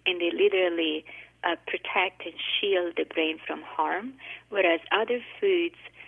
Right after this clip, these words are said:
and nutrients harm our brain ex-, instead, also increasing our risk of cognitive decline and dementia down the line. So as a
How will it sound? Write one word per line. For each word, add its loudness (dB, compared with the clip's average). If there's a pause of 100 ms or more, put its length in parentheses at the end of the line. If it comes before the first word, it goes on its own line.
(160)
and 2
nutrients -6 (120)
harm 2
our -4
brain -4
ex-, -12 (120)
instead, -4 (460)
also 0
increasing -6
our -2 (400)
risk 2
of -6
cognitive -6
decline -6
and -6
dementia -4
down -4
the -4
line. -8 (640)
So 4
as 2
a -4